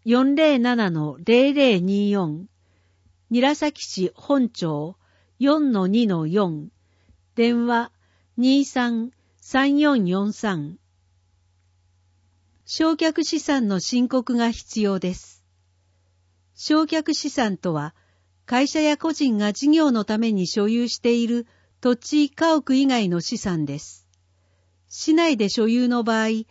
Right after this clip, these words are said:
確定申告とは別に、毎年一月一日現在の所有状況の申告が必要です。対象となる資産の例、構築物、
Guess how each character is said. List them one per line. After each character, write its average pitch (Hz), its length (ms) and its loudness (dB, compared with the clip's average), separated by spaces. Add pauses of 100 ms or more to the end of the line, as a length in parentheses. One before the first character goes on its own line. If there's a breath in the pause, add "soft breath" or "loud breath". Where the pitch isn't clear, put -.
(320)
確 226 240 -2
定 311 200 0
申 302 280 0
告 220 220 -4
と 180 100 -2
は 175 140 -2
別 190 340 -2
に、 240 240 0 (400)
毎 226 280 0
年 247 480 -6 (360)
一 233 280 -2
月 302 480 -2
一 277 100 0
日 285 280 -2
現 294 260 2
在 208 220 0
の 170 160 -2
所 220 200 0
有 277 220 4
状 311 220 0
況 208 300 0
の 165 120 -2
申 233 300 -2
告 240 260 -2
が 226 140 0
必 - 280 -8
要 185 180 0
で 170 160 -6
す。 - 240 -20 (1500)
対 294 200 0
象 311 220 -2
と 311 140 0
な 294 160 2
る 240 120 0
資 247 180 -8
産 214 300 -2
の 156 120 -2
例、 170 360 -4 (1080)
構 302 220 2
築 - 280 -4
物、 - 440 -8